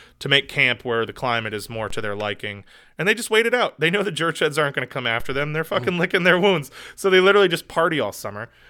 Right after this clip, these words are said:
Speaker 1: And they're just, they're, like, on vacation. They're on tour. So for three years they do this.
Speaker 2: Yep.
Speaker 1: They're just, they go and they fight, they conquer another city, they pick up more siege mecha-, mechanics, they fucking learn shit.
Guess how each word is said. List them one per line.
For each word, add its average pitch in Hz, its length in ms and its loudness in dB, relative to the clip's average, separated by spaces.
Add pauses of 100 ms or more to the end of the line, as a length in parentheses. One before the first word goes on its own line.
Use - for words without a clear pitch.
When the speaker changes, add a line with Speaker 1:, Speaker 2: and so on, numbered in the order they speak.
(240)
Speaker 1:
And 165 160 2
they're 185 100 4
just, 180 360 0
they're, 208 120 2
like, 226 160 2
on 220 140 -4
vacation. 208 540 -4 (100)
They're 175 140 -2
on 185 140 -2
tour. 165 300 -4 (440)
So 196 140 4
for 190 100 -2
three 220 260 -2
years 214 280 0
they 143 120 0
do 113 200 -6
this. 104 140 -8
Speaker 2:
Yep. 110 100 -8
Speaker 1:
They're 151 100 2
just, 151 240 -4
they 139 100 -2
go 160 220 2
and 175 100 0
they 151 60 -4
fight, 170 420 0 (220)
they 135 100 -4
conquer 165 440 -2
another 156 200 -2
city, 151 440 -2
they 135 140 -4
pick 165 220 -6
up 160 120 -4
more 151 120 -2
siege 143 360 -6
mecha-, 147 320 -8
mechanics, 143 580 -6
they 123 140 -6
fucking 123 560 -6 (580)
learn 170 360 -4
shit. 170 440 0